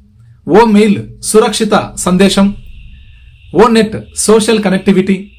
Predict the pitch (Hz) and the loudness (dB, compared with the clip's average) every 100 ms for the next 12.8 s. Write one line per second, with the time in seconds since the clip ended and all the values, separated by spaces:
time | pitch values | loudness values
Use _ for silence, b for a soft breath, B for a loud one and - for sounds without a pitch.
0 | _ 143 175 185 117 117 156 190 127 113 | _ -2 2 2 -2 -4 0 0 -2 -8
1 | _ _ _ 127 196 196 175 185 131 101 | _ _ _ 0 0 2 2 0 0 -8
2 | - 139 156 190 117 - - 127 202 196 | -10 -4 0 0 0 -10 -10 -2 -2 0
3 | 190 185 165 160 175 117 - 165 202 127 | -2 -2 -4 -4 -4 -4 -4 2 2 2
4 | - 160 180 165 120 165 - 185 170 160 | -4 -2 -2 -2 -8 -10 -6 -2 -2 -2
5 | 123 101 b b b b b b - 165 | -6 -10 b b b b b b -4 0
6 | 208 214 180 170 - 127 107 117 _ _ | 2 2 2 -2 -6 -8 -10 -12 _ _
7 | _ _ _ _ _ _ _ _ _ _ | _ _ _ _ _ _ _ _ _ _
8 | _ 196 208 160 175 170 190 175 170 220 | _ 2 4 2 -2 -2 0 0 2 2
9 | 226 208 - 214 202 190 165 180 185 123 | 2 -2 -2 -2 0 0 2 0 0 -2
10 | - 151 165 156 - 190 196 165 165 175 | -6 -6 -4 -4 -2 -2 -2 -2 -2 -4
11 | 170 165 170 - 156 156 160 156 160 151 | -4 -4 -4 -6 -8 -6 -6 -6 -8 -10
12 | 143 139 175 165 151 147 147 - | -10 -8 -6 -6 -6 -10 -10 -12